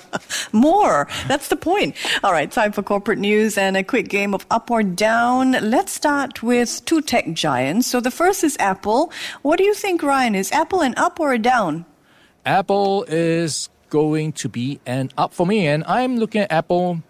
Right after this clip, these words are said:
Speaker 2: around the headline. It is looking to scrutinize customer history in its new buy now, pay later service. And I think this is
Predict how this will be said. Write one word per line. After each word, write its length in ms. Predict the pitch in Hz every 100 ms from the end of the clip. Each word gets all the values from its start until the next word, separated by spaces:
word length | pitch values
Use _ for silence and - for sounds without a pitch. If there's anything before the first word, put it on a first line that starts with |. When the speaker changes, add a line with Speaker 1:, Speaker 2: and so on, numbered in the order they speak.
| -
Speaker 2:
around 420 | 139 139 147 151 147
the 80 | 123
headline. 640 | 135 143 127 127 123 123 - - - -
It 180 | 117 127
is 560 | 127 117 113 113 - - _ _ _ _ _ _
looking 260 | 127 139 156
to 100 | 127
scrutinize 920 | - - 165 156 135 120 123 120 -
customer 520 | - 202 175 - 226
history 480 | 170 180 - 180 180
in 280 | 143 139 143
its 320 | 135 131 -
new 260 | 143 147 143
buy 440 | 107 127 139 151
now, 400 | 151 127 131 135 -
pay 240 | - 120
later 300 | 120 104 110
service. 500 | 101 - 87 104 135
And 80 | 127
I 60 | 131
think 180 | 233 240
this 180 | 277
is 240 | 214 185